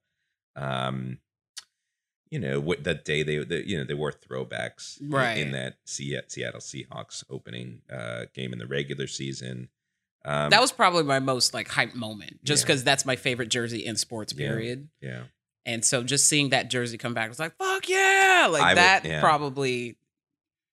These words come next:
Speaker 1: I knew they were wearing them that day, but when I walked down, when I walked out of the tunnel
Speaker 2: Mm-hmm.
Speaker 1: down to section four where I sit, um, I sit, like, right on the ten-yard line. As, as I was walking down, I did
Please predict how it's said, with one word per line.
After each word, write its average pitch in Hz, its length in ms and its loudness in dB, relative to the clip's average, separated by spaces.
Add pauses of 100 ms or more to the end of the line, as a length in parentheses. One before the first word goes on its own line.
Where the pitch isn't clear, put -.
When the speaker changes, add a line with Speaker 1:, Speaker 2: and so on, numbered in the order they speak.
Speaker 1:
I 107 120 -6
knew 135 300 -2
they 175 140 2
were 147 140 4
wearing 85 480 0
them 67 180 -8
that 62 240 -10
day, 62 400 -10 (140)
but 71 120 -6
when 78 140 -4
I 78 60 -2
walked 78 540 -4
down, 76 560 -6 (480)
when 80 120 -8
I 78 100 -6 (120)
walked 85 300 -2
out 78 180 0
of 87 80 -2
the 87 80 0
tunnel 73 460 -8
Speaker 2:
Mm-hmm. 147 320 -6 (380)
Speaker 1:
down 76 440 -2
to 67 160 -12
section 67 640 -12 (120)
four 87 280 -2
where 64 260 -10
I 65 60 -20
sit, 80 540 -6 (640)
um, 65 560 -8 (460)
I 80 80 -10
sit, - 320 -4
like, 65 200 -10
right 67 220 -6
on 67 140 -8
the 64 100 -10
ten-yard 64 640 -12
line. 57 240 -14
As, 60 120 -18
as 73 240 -6
I 71 60 -4
was 69 140 -6
walking 67 260 -10 (180)
down, 71 280 -6
I 69 60 -8
did - 120 -12